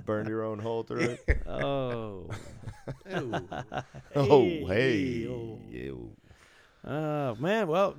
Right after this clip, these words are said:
Speaker 2: that was awesome. Uh, I, I think, uh, very success-, very successful.
Speaker 1: <laughs> Very
Speaker 2: I
Speaker 1: nice,
Speaker 2: like,
Speaker 1: yes.
Speaker 2: I
Speaker 1: Very
Speaker 2: like,
Speaker 1: nice.
Speaker 2: I
Speaker 1: Greg,
Speaker 2: like.
Speaker 1: you're the best. I love you.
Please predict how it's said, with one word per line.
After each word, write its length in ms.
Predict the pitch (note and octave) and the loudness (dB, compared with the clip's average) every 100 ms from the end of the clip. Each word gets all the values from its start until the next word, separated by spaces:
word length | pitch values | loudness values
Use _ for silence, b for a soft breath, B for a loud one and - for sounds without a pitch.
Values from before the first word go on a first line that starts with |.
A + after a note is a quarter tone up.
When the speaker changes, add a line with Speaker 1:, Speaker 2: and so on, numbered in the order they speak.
| C3+ | -4
Speaker 2:
that 140 | D#3 F3+ | -2 0
was 140 | F3 | 0
awesome. 400 | F3+ - - A#2 | -2 -2 -6 -8
Uh, 400 | B2+ B2+ A#2 C3+ B2+ B2 | -6 -6 -4 -6 -6 -6
I, 140 | B2 A#2+ | -4 -4
I 40 | |
think, 300 | - A#2 A2 A2+ | -6 -10 -10 -10
uh, 180 | A2+ A2 - | -10 -12 -14
very 300 | B2+ A#2+ D3 | -8 -6 -6
success-, 480 | C#3 F3+ - C3 - | -8 -12 -10 -10 -10
very 280 | G2+ B2+ E3+ | -4 -2 -2
successful. 680 | B3 - A#3+ A#2+ G#2+ B2+ B2 | -4 -2 0 2 2 0 2
Speaker 1:
<laughs> 20 | |
Very 200 | A#2 C#3+ | 4 4
Speaker 2:
I 60 | |
Speaker 1:
nice, 360 | E3+ F#2 F2+ - | 4 2 2 0
Speaker 2:
like, 80 | A2+ | 2
Speaker 1:
yes. 320 | D2+ - - | 2 0 -6
Speaker 2:
I 100 | - | -2
Speaker 1:
Very 240 | G2 A#2 | 2 4
Speaker 2:
like, 260 | B2+ F#2 C#2 | 2 0 -2
Speaker 1:
nice. 240 | - - - | -8 -12 -2
Speaker 2:
I 40 | |
Speaker 1:
Greg, 160 | A2 B2 | 2 2
Speaker 2:
like. 100 | A2 | 0
Speaker 1:
you're 80 | |
the 60 | G2 | -4
best. 520 | D2+ G2 G#2+ A2 - - | 0 2 2 0 -10 -10
I 40 | E2 | -2
love 300 | F#2 F#2+ | 2 2
you. 140 | E2 | 2